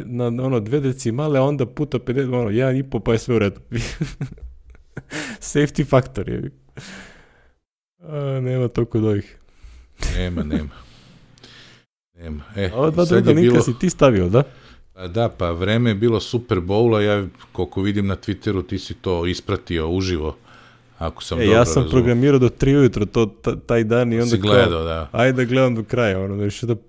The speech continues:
Speaker 1: ono,
Speaker 2: Pa
Speaker 1: kao
Speaker 2: si
Speaker 1: ispalo
Speaker 2: gledao
Speaker 1: na kraju
Speaker 2: tak
Speaker 1: sjajno,
Speaker 2: pre-,
Speaker 1: pošto bilo
Speaker 2: preokret, je li, da, da.
Speaker 1: E, bilo je stvarno
Speaker 2: Ovo je
Speaker 1: nevratno, ono, kao, ja gledam i kao, „Pa ne mogu da verujem da će da ih stignu i ono, <laughs> i na kraju da pobede”, mislim.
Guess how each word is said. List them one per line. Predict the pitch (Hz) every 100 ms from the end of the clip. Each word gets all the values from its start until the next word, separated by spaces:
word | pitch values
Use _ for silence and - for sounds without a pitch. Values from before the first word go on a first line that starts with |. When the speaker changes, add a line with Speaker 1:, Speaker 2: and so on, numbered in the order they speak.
| -
Speaker 1:
ono, | 117 110
Speaker 2:
Pa | 90
Speaker 1:
kao | 131
Speaker 2:
si | 135
Speaker 1:
ispalo | 135 104
Speaker 2:
gledao | 127
Speaker 1:
na | 107
kraju | 127 107
Speaker 2:
tak | 98
Speaker 1:
sjajno, | 135 113
Speaker 2:
pre-, | 107 110
Speaker 1:
pošto | - -
bilo | 98 113
Speaker 2:
preokret, | 107 101 87 - 87 -
je | 90 87
li, | 80
da, | 87 87
da. | 87 80 _ _ 127
Speaker 1:
E, | 117
bilo | 104 135
je | 127
stvarno | 135 127
Speaker 2:
Ovo | 113
je | 101
Speaker 1:
nevratno, | 101 80
ono, | 87
kao, | 85 101
ja | 98 110
gledam | 131 170
i | 131
kao, | - 147
„Pa | - 95
ne | 85 107
mogu | 151 156 139
da | 123
verujem | 120 143 131
da | 120
će | -
da | 107
ih | -
stignu | - 147 156 123 - -
i | 113 110
ono, | 120 123 104 - 131
<laughs> | -
i | 170 131
na | 123
kraju | - - 156
da | 131
pobede”, | 110 - 131 123 101
mislim. | 98 107 110 98